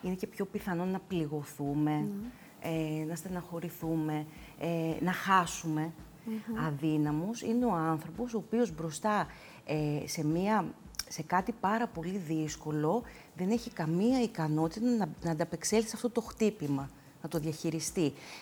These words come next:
Speaker 1: Ένας άνθρωπος ευάλωτος δεν σημαίνει ότι δεν μπορεί να διαχειριστεί μια δύσκολη κατάσταση.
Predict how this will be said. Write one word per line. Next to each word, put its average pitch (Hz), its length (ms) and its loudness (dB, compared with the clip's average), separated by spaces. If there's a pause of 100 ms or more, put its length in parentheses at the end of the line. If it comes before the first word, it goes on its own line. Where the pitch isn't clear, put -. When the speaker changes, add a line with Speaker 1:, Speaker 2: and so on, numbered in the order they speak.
(120)
Speaker 1:
Ένας 170 280 2
άνθρωπος 233 500 -2
ευάλωτος 156 760 8
δεν 247 80 0
σημαίνει 262 300 6
ότι 220 100 6
δεν 214 100 2
μπορεί 247 120 4
να 285 80 4
διαχειριστεί 202 680 2
μια 208 160 4
δύσκολη 143 360 -4
κατάσταση. 139 800 -4